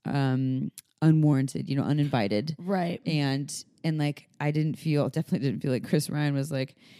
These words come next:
Speaker 1: trying to, like, cross my, my boundaries. He was, it was, it was, to me, it just was fine. But I think, again, he's saying it's contextual. Other people are gonna hear it and they're gonna think that it was too much. So that's a tangent. Hey,
Speaker 2: It's
Speaker 1: tangent.
Speaker 2: no, but, but you're right. And I think that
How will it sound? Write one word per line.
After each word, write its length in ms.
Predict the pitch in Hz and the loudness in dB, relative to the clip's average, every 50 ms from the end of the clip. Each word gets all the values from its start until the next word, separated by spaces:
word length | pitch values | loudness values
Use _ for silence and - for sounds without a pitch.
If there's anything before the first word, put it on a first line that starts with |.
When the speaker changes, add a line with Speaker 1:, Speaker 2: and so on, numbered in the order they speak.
| - _ _ | -20 _ _
Speaker 1:
trying 280 | - - 160 143 131 131 | -6 -2 0 0 2 0
to, 60 | 127 107 | 0 -2
like, 240 | 139 123 92 - - | -2 -2 -4 -4 -4
cross 280 | - 156 139 135 143 - - | -2 -2 0 0 -2 -2 -2
my, 240 | 143 131 131 131 - - | -2 0 0 -2 -2 0
my 180 | 143 139 131 | 0 0 2
boundaries. 400 | 131 135 131 127 131 139 147 151 | 2 2 2 2 2 0 0 0
He 120 | 151 165 147 | 0 -2 -2
was, 200 | 151 151 - - - | -2 -6 -12 -12 -10
it 80 | - | -8
was, 340 | 139 139 143 160 - - - - - - | -8 -8 -10 -12 -14 -16 -16 -18 -8 -4
it 100 | - 147 | 0 0
was, 280 | 139 131 151 151 - - | 2 0 0 -4 -6 -2
to 140 | - 160 | 0 2
me, 200 | 160 165 180 180 | 4 4 4 4
it 40 | 165 147 | 4 4
just 160 | 151 139 147 | 2 0 -2
was 140 | 151 143 - | -4 -2 0
fine. 240 | 170 151 139 143 143 - | 0 2 2 0 0 0
But 240 | 147 139 131 - - | 0 0 0 0 -2
I 60 | - | -2
think, 300 | - - 160 135 - - | -2 -2 -4 -4 -4 -6
again, 300 | - 160 147 - 160 147 | -6 -2 2 4 4 6
he's 140 | 147 143 139 | 6 4 4
saying 260 | - 151 147 143 143 | 4 4 4 4 4
it's 120 | 131 - - | 2 -2 -2
contextual. 440 | - 185 170 180 175 - - 175 - | 0 2 2 2 2 2 2 0 2
Other 200 | - 151 160 160 | 4 4 2 2
people 260 | 147 160 175 160 - 147 | 2 -2 -2 -2 0 0
are 60 | 139 | 0
gonna 140 | 143 139 135 | 0 0 0
hear 160 | 143 147 123 | 2 0 0
it 20 | |
and 80 | 85 104 | 0 -2
they're 60 | 131 | -2
gonna 140 | 120 110 139 | -2 -2 -2
think 260 | 135 - 127 - - | -2 -2 -4 -4 -4
that 160 | - 113 104 85 | -6 -6 -4 -2
it 120 | 87 76 - - _ _ - | -4 -4 -6 -8 _ _ -6
was 460 | 147 123 90 87 - - - - - _ - | -4 -2 -2 -2 -4 -6 -12 -18 -18 _ -6
too 140 | - 151 | -4 -4
much. 300 | 131 - - - - - - _ - - - _ - | -4 -4 -6 -10 -18 -20 -20 _ -20 -20 -20 _ -10
So 260 | - - 87 - 139 - _ _ _ - | -8 -6 -6 -6 -8 -12 _ _ _ 2
that's 140 | 185 202 185 | 2 4 4
a 60 | 170 | 4
tangent. 360 | - 175 151 131 131 - - _ _ - | 4 4 4 4 2 0 -4 _ _ -2
Hey, 120 | - 143 - | 0 2 4
Speaker 2:
It's 60 | - | 4
Speaker 1:
tangent. 280 | 139 131 127 131 - - | 4 4 4 2 4 6
Speaker 2:
no, 400 | 277 302 320 359 370 370 359 285 | 6 8 8 8 8 8 8 8
but, 240 | 294 294 - 240 226 | 8 6 6 6 6
but 200 | 262 226 - 240 | 6 6 6 4
you're 200 | 226 254 240 226 | 6 6 6 6
right. 260 | 202 180 165 165 - - | 6 6 4 4 4 4
And 120 | 220 233 | 6 6
I 80 | 233 247 | 6 6
think 220 | - 285 269 262 | 4 4 4 4
that 240 | - 269 208 - - | 4 4 4 2 0